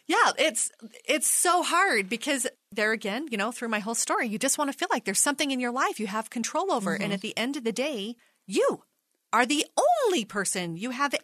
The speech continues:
Speaker 1: any control over. So also some of the answers that I received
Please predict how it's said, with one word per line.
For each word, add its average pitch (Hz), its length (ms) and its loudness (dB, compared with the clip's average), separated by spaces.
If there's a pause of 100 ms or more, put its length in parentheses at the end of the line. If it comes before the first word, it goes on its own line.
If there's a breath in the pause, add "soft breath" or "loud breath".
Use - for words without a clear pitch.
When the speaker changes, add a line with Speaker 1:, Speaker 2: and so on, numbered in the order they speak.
Speaker 1:
any 466 300 0
control 190 600 -4
over. 131 380 -8 (760 soft breath)
So 302 440 4
also 262 520 4
some 226 420 -2
of 196 240 -6
the 220 180 -6
answers 196 340 -4
that 208 180 -4
I 190 80 0
received 190 540 -4